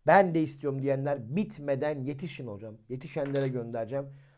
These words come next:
WhatsApp numaram ekranda. WhatsApp'tan bana yazın. "Bu kolyeden ben de istifade etmek istiyorum." diyenlere iki yüz sekiz sayfalık şu dua kitabını bedava gönderiyorum. Hediye ediyorum ya. Hediye.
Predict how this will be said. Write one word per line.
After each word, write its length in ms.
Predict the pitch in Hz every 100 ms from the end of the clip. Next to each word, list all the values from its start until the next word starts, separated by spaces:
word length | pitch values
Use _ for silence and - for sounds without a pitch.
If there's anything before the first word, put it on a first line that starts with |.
| _
WhatsApp 440 | 127 175 - 156 -
numaram 300 | 127 123 113
ekranda. 640 | 139 139 147 135 156 170 - _ -
WhatsApp'tan 680 | 143 151 - 139 139 147 135
bana 180 | 123 127
yazın. 300 | 131 87 - _ _ _ _ _ _ _ _ _ _
"Bu 140 | 185 190
kolyeden 580 | 175 170 160 160 151 151
ben 240 | 202 185
de 60 | 156
istifade 500 | 135 135 135 135 135
etmek 240 | 120 120
istiyorum." 300 | - 131 117
diyenlere 380 | 123 120 127 139
iki 260 | 135 -
yüz 180 | 180 -
sekiz 280 | 175 175 214
sayfalık 400 | 143 120 127 135
şu 160 | - 131
dua 240 | 135 135
kitabını 440 | - 117 127 165 - - _ 113
bedava 560 | 139 220 165 143 123
gönderiyorum. 520 | 123 104 90 90 85 82
Hediye 320 | 165 180 226
ediyorum 360 | 160 131 104 110
ya. 160 | 135 -
Hediye. 360 | 131 127 110